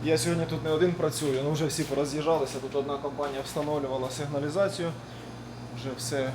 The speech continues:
поставили, налаштували, і одна компанія займалася камерами, але камери, он, я їх познімав із того, із стелі. Так вони висять,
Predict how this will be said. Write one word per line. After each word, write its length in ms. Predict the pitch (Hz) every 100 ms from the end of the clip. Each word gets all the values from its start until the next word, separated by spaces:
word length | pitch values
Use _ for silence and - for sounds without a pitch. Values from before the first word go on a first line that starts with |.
| -
поставили, 480 | 139 - 170 147 139
налаштували, 720 | 127 135 - 147 160 151 139 120
і 180 | 143 143
одна 240 | 135 151
компанія 520 | 127 139 143 139 131 127 120 120
займалася 540 | 135 143 139 131 - 120
камерами, 520 | 170 175 143 131 127 117 - - - - -
але 200 | 139 135
камери, 400 | 156 147 139 135
он, 160 | 135
я 100 | 135
їх 100 | 131
познімав 560 | - 139 135 147 160 156 120 - - - - 143
із 140 | 127 -
того, 280 | 139 135 131
із 80 |
стелі. 320 | - - 131 120 - - - - -
Так 80 | 139 139
вони 220 | 139 139 123
висять, 320 | 135 208 190